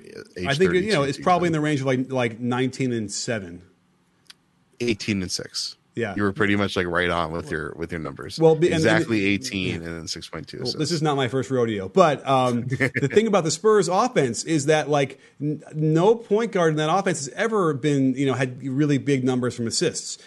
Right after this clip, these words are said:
Speaker 2: Primarily because they give the ball up early, and then they become sort of a cog in the machine, and they're, like, scoring a lot more than that. They're, they're not gonna be dominating and do a lot of pick and roll out top, and, like, Russ does. So I think by nature of those, and, like, same with Steph. Like, Steph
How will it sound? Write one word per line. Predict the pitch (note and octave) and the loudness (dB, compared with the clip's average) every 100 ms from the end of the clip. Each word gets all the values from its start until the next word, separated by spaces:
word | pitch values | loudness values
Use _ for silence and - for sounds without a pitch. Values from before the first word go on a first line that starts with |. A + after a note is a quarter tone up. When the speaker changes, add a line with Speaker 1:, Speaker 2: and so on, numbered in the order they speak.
| - _ | -20 _
Speaker 2:
Primarily | D3+ D#3 D#3+ G3 F3+ | 2 4 4 2 2
because | D3 D3 C3 | 2 2 2
they | C3+ | 2
give | C3 C3+ | 0 0
the | |
ball | B2 D3+ E3+ | 0 2 2
up | B2+ G2+ | 0 0
early, | C#3+ D#3 A#2 G#2 G#2 - - | 2 2 0 -4 -10 -14 -2
and | B2 | 2
then | C#3 | 4
they | |
become | C#3+ D3 D3 C3+ | 4 2 2 0
sort | C#3 | 0
of | A#2+ | -2
a | A2+ | -2
cog | C#3+ C3+ B2+ | 0 0 0
in | B2 | 0
the | |
machine, | A2+ - F3+ F3+ C#3 | -2 -4 -2 2 2
and | |
they're, | B2+ | 2
like, | A#2+ A2+ | 0 -2
scoring | - C3 C3+ B2+ B2+ | -4 0 2 2 0
a | A#2+ | 0
lot | A#2 A#2+ B2+ | 0 0 0
more | B2 | 0
than | A#2 | 0
that. | A#2+ | -2
They're, | A#2+ | -2
they're | A#2 A2+ | -4 -2
not | C3 B2 | -2 0
gonna | C3 | -2
be | A#2+ | -2
dominating | A#2 A#2+ A#2+ A#2+ A2+ | 0 0 0 -2 -4
and | G#2+ | -6
do | A2 | -8
a | |
lot | A2 A2+ A2+ | -6 -4 -4
of | A#2 | -6
pick | A#2+ A2+ | -6 -8
and | A2 | -2
roll | A#2 A#2 A2+ - - | 2 4 2 -4 -10
out | A2 A2+ | -6 -4
top, | B2+ A#2 A2+ | -2 0 0
and, | A2+ | -4
like, | A2 G2 | -4 -4
Russ | A#2 C3+ - | 2 2 2
does. | G#2 E2+ - - - | -8 -10 -14 -20 -20
So | - C#3 C3+ B2+ | -4 2 4 4
I | C3 | 2
think | D#3+ C#3+ | 2 2
by | C3+ | 2
nature | C3 D3 D3+ D3 | 4 2 0 0
of | C3+ A#2+ | 0 2
those, | B2+ A#2 | 2 0
and, | C3 | 0
like, | D3 | -4
same | - F#3 | 0 2
with | E3 | 2
Steph. | - G#3 C#3+ - | 2 0 -2 -2
Like, | B2 | -4
Steph | - D3+ D3+ | 0 0 0